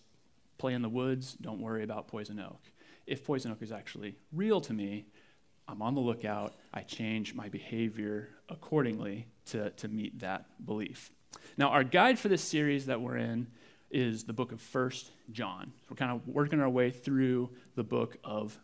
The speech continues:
First John. And today's passage from First John is on the topic of sin. So today we're gonna talk about getting real with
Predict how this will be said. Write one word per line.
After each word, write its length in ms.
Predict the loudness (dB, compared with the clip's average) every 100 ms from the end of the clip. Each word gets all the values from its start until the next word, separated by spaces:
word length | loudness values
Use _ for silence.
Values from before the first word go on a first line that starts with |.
| -18
First 520 | -8 -2 -2 -4 -8
John. 320 | -6 -4 -4
And 140 | -2 -2
today's 400 | 2 2 2 0
passage 500 | 0 0 2 -2 -2
from 140 | -4
First 300 | 0 -2 -2
John 360 | -4 -4 -4 -6 -10 -12
is 120 | -6 -2
on 140 | -2
the 60 | -2
topic 460 | 0 0 0 -2 -6
of 120 | -12 -10
sin. 480 | -8 -6 -6 -8 -12 -20 _ _ _ _ -20 -6
So 120 | 0
today 200 | 4 6
we're 80 | 6
gonna 160 | 4
talk 260 | 4 2 2
about 360 | 4 4 2 -4 -20 0
getting 340 | 4 4 2
real 440 | 2 4 4 2 -6 -12 -20 -10
with 420 | -4 -4 -6 -16